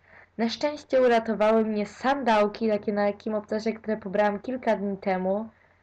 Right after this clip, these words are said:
I naprawdę cieszę się, że je pobrałam, bo tak to nie wiem, co bym jej założyła w końcu na te nogi. Chyba te adidasy, ale one wyglądały źle. I ogólnie to przepraszam was, jeżeli to są Reeboki, ale dla mnie buty sportowe to po prostu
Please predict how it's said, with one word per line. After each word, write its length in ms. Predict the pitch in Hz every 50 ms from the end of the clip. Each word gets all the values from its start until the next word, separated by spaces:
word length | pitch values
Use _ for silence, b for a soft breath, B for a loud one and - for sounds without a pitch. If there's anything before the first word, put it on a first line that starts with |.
| b b b b b _
I 80 | - 269
naprawdę 520 | 277 277 269 254 254 240 208 202 226 226
cieszę 340 | 226 - 226 220 - - 202
się, 160 | - - 202
że 100 | 185 196
je 100 | 202 196
pobrałam, 500 | 196 - 208 185 202 202 202 202 202 202
bo 80 | 196 202
tak 240 | 202 220 208 - -
to 120 | - 202
nie 160 | 190 190 190
wiem, 200 | 180 185 180 180
co 160 | - - 196
bym 200 | 175 180 180 180
jej 120 | 180 180 180
założyła 520 | - 208 196 190 190 180 180 190 180 180
w 80 | 175 -
końcu 380 | - 190 180 180 170 - -
na 120 | 180 180 180
te 180 | 180 - 190
nogi. 400 | 180 180 175 175 175 175 180 185 B B B B B B B
Chyba 260 | - - 240 247 254
te 320 | 247 - 240 220 214 208 - - -
adidasy, 640 | 233 220 202 233 220 226 220 214 - - 160 151
ale 240 | - 208 214 220 214
one 200 | 214 208 208 196
wyglądały 560 | 180 196 180 202 190 190 196 190 185 185 185
źle. 520 | 170 170 175 165 175 170 170 170 175 196 226 - _ _ _ _ _ _ _ _ - - B B B B B B B -
I 20 | 247
ogólnie 340 | 240 277 277 269 277 269
to 80 | 262 226
przepraszam 520 | - 247 254 254 254 262 247 254 247 233
was, 180 | 226 233 226 -
jeżeli 300 | 240 220 208 226 220 220
to 120 | 220 214
są 220 | 208 - 208 196 190
Reeboki, 500 | 196 226 220 226 247 233 - - 226 -
ale 280 | - - 226 226 208
dla 200 | 190 185 202 196
mnie 380 | 196 190 190 190 185 180 185 180
buty 320 | 175 175 202 220 220 208
sportowe 540 | 185 - - - 202 202 - 202 180 185 185
to 80 | 180 - -
po 140 | 277 285
prostu 320 | 220 202 196 196 - -